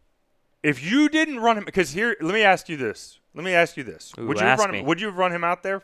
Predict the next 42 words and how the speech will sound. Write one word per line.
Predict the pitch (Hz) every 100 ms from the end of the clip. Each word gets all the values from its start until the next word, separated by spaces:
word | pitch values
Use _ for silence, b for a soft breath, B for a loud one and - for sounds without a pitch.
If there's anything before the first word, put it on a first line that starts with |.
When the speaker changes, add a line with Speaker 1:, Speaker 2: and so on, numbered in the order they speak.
| _
Speaker 1:
for, | _ 143 131 -
for, | - 131 113
for | 127
the | 135
extra | 131 127
point? | 127 123
I |
mean, | 127 123 - b b b -
Speaker 2:
Would | 139
I? | 139 196 285
Speaker 1:
indepen-, | b b b
let, | 180 165
uh, | 185 202
let's | 220 -
take | 226 -
the | 196
two | - 202
point, | - 180 156
let's | 160
take | 175 160
that | 147 135
out. | 101 -
Would | 123 139
you | 208
have | 202 151
run | 151 180 170
him | 170
out | 151 -
there | 113 104 _ _ _
for | 151 139
the |
extra | 123 -
point? | - 92 - _
He | - 151 -
almost | 151 226 233 226 170
missed | 156 147 -
the | 127
first | - 135 135
kick | 131 117
of | 104
the |
game. | 92